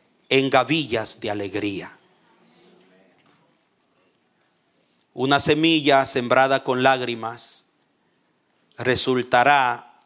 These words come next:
en gavillas de alegría. Este salmo está enmarcado entre el ciento veinte al ciento treinta y cuatro, que son los salmos llamados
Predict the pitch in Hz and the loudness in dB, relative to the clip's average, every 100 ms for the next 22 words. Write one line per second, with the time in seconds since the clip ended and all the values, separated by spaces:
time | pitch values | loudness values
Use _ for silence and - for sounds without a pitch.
0 | _ 120 123 120 113 160 139 113 110 - | _ -4 0 0 0 -2 -2 -2 -2 -4
1 | - - _ _ _ - 120 107 107 101 | -6 -10 _ _ _ -2 2 2 2 -2
2 | 101 95 87 - _ _ _ _ _ _ | -4 -4 -8 -14 _ _ _ _ _ _
3 | _ _ - _ - - - - 139 - | _ _ -20 _ -20 -20 -20 -2 0 2
4 | 170 - 170 180 175 175 170 170 147 139 | 2 4 4 4 2 0 0 -2 -4 -4
5 | - 147 147 156 147 139 - 143 151 147 | 2 4 4 2 2 0 0 2 2 0
6 | 147 147 135 127 120 127 123 120 123 - | -2 -4 -6 -8 -4 0 0 0 -4 -10
7 | _ _ _ _ _ _ _ - 127 120 | _ _ _ _ _ _ _ -6 -2 -2
8 | 110 - _ _ - 147 147 147 147 127 | -4 -12 _ _ -6 0 0 0 0 2
9 | 147 147 139 135 127 - 127 117 117 - | 2 0 -2 -2 -2 -2 -2 -2 -4 -8
10 | - - 131 139 135 131 123 131 123 117 | -8 0 0 0 -2 -4 -2 -2 -2 -2
11 | 117 113 - 139 139 135 113 113 113 107 | -4 -6 -2 2 2 -2 -8 -8 -6 -6
12 | 123 127 113 127 127 131 127 - 120 113 | -4 -4 0 0 0 -4 -8 -6 -4 0
13 | 120 123 120 - | 0 0 -2 -10